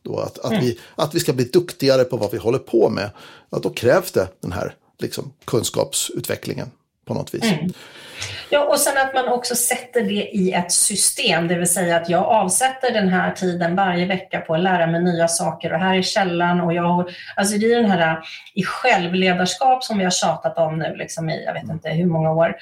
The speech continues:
Speaker 2: och samma sak med den här konstant lärande.
Speaker 1: Mm.
Speaker 2: Men det har ju, alltså, mer eller mindre slutat i, liksom,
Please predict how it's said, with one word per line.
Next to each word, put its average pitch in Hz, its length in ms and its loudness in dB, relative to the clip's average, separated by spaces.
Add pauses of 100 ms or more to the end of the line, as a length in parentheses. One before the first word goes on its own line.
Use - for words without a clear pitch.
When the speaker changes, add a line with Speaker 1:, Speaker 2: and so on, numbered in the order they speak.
(320)
Speaker 2:
och 190 100 0
samma 180 280 2
sak 175 400 -2
med 165 240 2
den 165 120 2
här 156 320 0
konstant 160 480 -2
lärande. 175 720 2 (320)
Speaker 1:
Mm. 117 140 -10
Speaker 2:
Men 180 380 4 (500)
det 202 240 0
har 208 140 4
ju, 196 300 2 (320)
alltså, 190 200 2
mer 233 380 6
eller 294 140 4
mindre 160 200 -2
slutat 165 360 -2
i, 156 60 -8
liksom, 160 320 -6